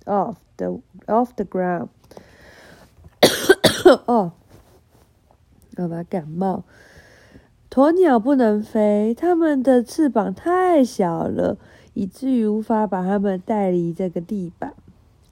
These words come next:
Whoa, the ostrich egg is huge. 哦，天哪，鸵鸟蛋很大耶！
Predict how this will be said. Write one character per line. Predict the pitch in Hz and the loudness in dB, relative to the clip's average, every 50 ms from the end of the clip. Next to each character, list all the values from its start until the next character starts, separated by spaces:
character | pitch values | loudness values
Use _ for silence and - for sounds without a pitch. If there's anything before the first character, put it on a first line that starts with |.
| - - _ _ _ _ _ - | -20 -20 _ _ _ _ _ -2
Whoa, | 226 247 254 262 277 302 330 330 330 320 302 | 2 4 6 6 6 4 4 4 4 2 2
the | 254 - 254 | 2 2 2
ostrich | 226 - 247 285 302 330 - - - - 302 285 254 - _ _ _ _ _ _ - _ _ _ _ _ _ _ - | 2 2 2 2 2 0 -2 -4 -6 -4 -2 -2 -2 -4 _ _ _ _ _ _ -20 _ _ _ _ _ _ _ -14
egg | 220 220 - 302 294 - - - 269 262 247 226 - - | -10 -4 -2 -2 -2 0 0 0 0 2 2 0 0 -2
is | - 240 247 233 - - - - - | -2 0 0 0 -2 -6 -8 0 2
huge. | 330 339 339 339 320 302 277 254 233 233 - - - _ _ _ _ - - - - - - _ - - - _ _ _ - | 4 6 8 8 8 6 6 4 4 2 -2 -4 -10 _ _ _ _ -20 -20 -20 -20 -20 -20 _ -20 -20 -20 _ _ _ 0
哦， | 320 330 339 370 370 | 2 2 4 2 0
天 | 359 - - 370 370 381 381 370 381 - | -2 2 6 6 6 6 4 0 0 0
哪， | 370 349 339 320 311 294 254 214 180 - _ _ _ _ _ - - - - - _ - - - | 0 2 2 2 2 2 2 2 0 -2 _ _ _ _ _ -20 -20 -20 -20 -20 _ -20 -18 -8
鸵 | - 240 269 | -4 -2 0
鸟 | 285 320 311 277 247 | 0 0 0 0 -2
蛋 | 240 277 302 311 285 | -2 -2 -2 -2 0
很 | 269 247 208 208 220 | 0 -2 -2 -4 -6
大 | - 302 302 294 285 277 | -6 -6 -4 -4 -2 -2
耶！ | 254 240 240 233 226 214 202 190 175 170 - | 0 2 2 2 2 2 2 0 0 -2 -4